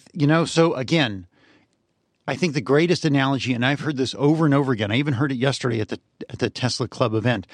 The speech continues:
it's like driving with a fifteen-year-old driver who just got their learner's permit. You know, they're just behind the wheel for the first time in the real world, as opposed to with, you know, an instructor next to them. And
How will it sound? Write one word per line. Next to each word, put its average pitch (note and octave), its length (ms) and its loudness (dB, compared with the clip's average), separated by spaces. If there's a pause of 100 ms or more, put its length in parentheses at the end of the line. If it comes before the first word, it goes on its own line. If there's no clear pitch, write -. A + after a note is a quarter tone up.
(220)
it's D#3+ 180 0
like E3 160 2
driving C3+ 540 2
with B2 180 0
a A2 220 -2 (640)
fifteen-year-old C#3 880 0
driver A#2 360 2
who G2+ 100 -2
just A2 200 -2
got A#2 180 2
their A#2 140 2
learner's A#2 400 2
permit. - 500 -6 (460)
You A#2+ 80 -2
know, G2 120 0
they're G2+ 120 -4
just D3 360 0
behind D3 260 2
the C3+ 60 2
wheel B2 240 0
for - 140 -2
the C#3+ 80 0
first G#3 360 0
time F3 360 0 (180)
in D3 180 0
the C#3+ 80 2
real F#3+ 340 2
world, D#3 400 4
as B2+ 140 -2
opposed - 360 -4
to C3 120 2
with, B2+ 340 0
you B2+ 80 0
know, A2+ 140 0
an G#2 80 -2
instructor B2 500 -2
next F#2+ 300 -4
to A2 100 -4
them. F2+ 280 -4 (340)
And D3 380 0